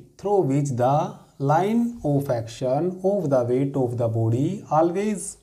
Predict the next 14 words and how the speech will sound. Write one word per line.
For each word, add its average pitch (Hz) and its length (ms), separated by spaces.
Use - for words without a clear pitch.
passes, 147 540
whatever 151 540
be 208 160
the 160 180
position 123 560
of 180 300
the 123 120
body, 117 380
provided 117 600
that 131 360
its 214 300
size 208 500
and 123 240
shape 151 500